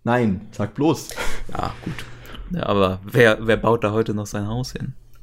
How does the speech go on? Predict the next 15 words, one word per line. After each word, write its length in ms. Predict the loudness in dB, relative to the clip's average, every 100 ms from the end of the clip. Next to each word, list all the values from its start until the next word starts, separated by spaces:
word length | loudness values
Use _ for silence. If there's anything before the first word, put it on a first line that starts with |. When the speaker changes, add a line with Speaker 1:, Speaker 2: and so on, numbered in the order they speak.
| -20 -20 -8
Speaker 2:
Ja? 160 | -6 -6 -12 -16 -4
Außer 300 | -2 2 4
um 160 | 4
Speaker 1:
<laughs> 60 | 4
Speaker 2:
die 40 |
schöne, 380 | 2 2 4 2 -2 -16 -16
früher 340 | -12 0 2 6
war 100 | 4
es 100 | 4
ja 100 | -2
tatsächlich, 520 | -2 0 -2 -2 -6
da 140 | 0 2
hatte 160 | 2
das 460 | 2 2 2 -4 -12 -20 -20 -20 -20 -12
einen 480 | 0 4 6 4 0